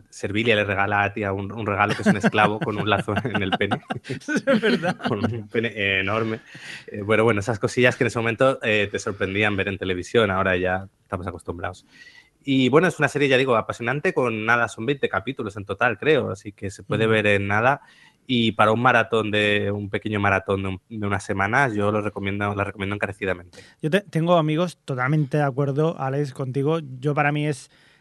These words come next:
Speaker 2: y seguirá siendo seguramente Roma una de mis series favoritas. Tengo amigos que son historiadores y algún otro que es arqueólogo que flipan en colores con esa serie y dicen que es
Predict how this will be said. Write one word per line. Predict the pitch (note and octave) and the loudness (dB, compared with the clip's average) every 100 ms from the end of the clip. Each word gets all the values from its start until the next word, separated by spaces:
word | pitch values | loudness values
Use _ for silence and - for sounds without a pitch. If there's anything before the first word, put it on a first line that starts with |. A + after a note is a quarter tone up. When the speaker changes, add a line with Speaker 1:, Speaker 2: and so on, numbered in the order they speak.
| _ | _
Speaker 2:
y | - D#3+ | -6 -6
seguirá | - D3+ C#3+ C#3+ | -2 0 2 0
siendo | D3+ D3 D3+ E3 D#3 | 0 0 2 2 2
seguramente | C3+ C#3 C#3+ C#3+ C#3+ C3+ E3 F3+ | 0 0 0 0 0 0 0 -2
Roma | D3 C#3 D3 D3+ D#3+ | -6 0 0 2 0
una | D#3 D3 | 0 0
de | |
mis | C#3+ C3 | -2 -4
series | C#3+ C#3 C#3+ | -2 -2 0
favoritas. | D3 C3+ C3+ C3+ E3+ - - - - | 0 0 -2 -2 -4 -4 -20 -20 -4
Tengo | D#3 F#3 | 2 2
amigos | F3+ F3+ G#3 F#3+ | 4 4 2 0
que | - | -2
son | C#3+ D3+ D3 D3 C#3+ C#3 | 0 2 2 0 -2 -2
historiadores | C3 D3+ C#3+ B2+ C#3 D3 C#3 C3+ C3+ C3 | -4 -4 -2 -2 0 2 0 0 -4 -4
y | C3 | -4
algún | C3 B2+ C#3 | -4 -4 -4
otro | C#3 C3 B2+ | -4 -6 -6
que | B2 | -8
es | C3 - | -10 -6
arqueólogo | C#3 B2+ B2+ C#3 F3+ G3+ _ _ - | -6 -4 -4 -2 -4 -6 _ _ -10
que | C3 | -8
flipan | - C#3 A#2+ A2+ - | -4 -4 -6 -16 -12
en | C3 | -10
colores | B2+ B2+ B2+ | -8 -8 -8
con | C#3+ | -8
esa | C3+ C#3 | -6 -6
serie | C3+ C#3+ D#3 - | -4 -2 -2 0
y | D#3 | -2
dicen | C#3 C3 C#3 | -2 -4 -4
que | C#3 | -2
es | D3 | -4